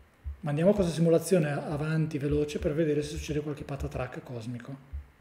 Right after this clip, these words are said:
Poi guardo la chat.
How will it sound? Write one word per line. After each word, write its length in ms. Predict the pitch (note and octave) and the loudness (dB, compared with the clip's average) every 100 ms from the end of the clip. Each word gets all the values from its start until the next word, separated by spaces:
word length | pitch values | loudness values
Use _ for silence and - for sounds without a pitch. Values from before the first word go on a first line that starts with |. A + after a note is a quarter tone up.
| _ _ - - - _ _ _ _ - - - - - - - - _ - - - - - - - - - _ _ - C#2 - - _ _ _ _ _ _ _ _ _ | _ _ -20 -20 -20 _ _ _ _ -20 -20 -20 -20 -20 -12 -12 -14 _ -14 -14 -20 -20 -20 -14 -12 -12 -14 _ _ -10 -10 -10 -16 _ _ _ _ _ _ _ _ _
Poi 160 | - C#3+ | -4 -2
guardo 300 | C#3 C3+ C#3 | 0 -2 -4
la 80 | B2 | -6
chat. 340 | - G#2+ - | -10 -16 -20